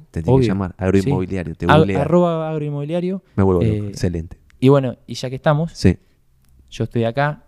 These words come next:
Speaker 2: necesito el compromiso tuyo de que vengas a vivir la primera experiencia agroinmobiliaria, que no te lo voy a decir hasta que no llegues a Carmen de Areco.
Speaker 1: <laughs> Me vuelvo loco, me
Speaker 2: Eh,
Speaker 1: estás comprometiendo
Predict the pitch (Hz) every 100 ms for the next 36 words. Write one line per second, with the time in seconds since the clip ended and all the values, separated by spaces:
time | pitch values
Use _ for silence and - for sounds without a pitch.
0 | - - 110 110 117 117 113 113 120 123
1 | 131 139 160 156 123 107 120 120 117 113
2 | 123 123 110 113 120 123 120 - 127 135
3 | 127 131 135 151 170 202 214 208 _ _
4 | _ _ _ _ - 131 139 127 120 123
5 | 131 113 - 113 113 98 104 110 - 110
6 | - 107 113 117 117 123 151 151 - 226
7 | 240 247 269 247 269 139 139 127 131 135
8 | 117 120 120 120 117 117